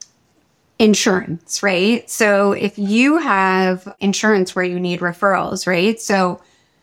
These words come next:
you start the patient journey at your internist and your internist says, "Oh, well, that's not, you know, that's normal. After you have kids, you're gonna leak," right? Doesn't give you the referral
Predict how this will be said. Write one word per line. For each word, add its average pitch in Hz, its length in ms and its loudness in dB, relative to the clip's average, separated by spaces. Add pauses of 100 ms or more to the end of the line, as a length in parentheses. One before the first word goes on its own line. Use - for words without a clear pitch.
(160)
you 214 180 -2
start 240 540 2
the 254 100 2
patient 226 480 0
journey 185 360 2
at 233 100 -4
your 254 180 -6
internist 180 1000 -6 (100)
and 220 140 -2
your 220 120 -2
internist 254 520 2
says, 185 580 -2 (140)
"Oh, 202 520 2
well, 214 800 4
that's 330 300 0
not, - 180 2
you 254 120 4
know, 240 100 2
that's 254 280 2
normal. 202 600 4
After 190 300 -2
you 190 120 0
have 170 540 0
kids, 202 480 0
you're 196 160 -2
gonna 185 220 -2
leak," 185 460 -2 (120)
right? 185 400 0 (580)
Doesn't 254 400 4
give 240 140 2
you 240 120 4
the 214 100 2
referral 196 760 0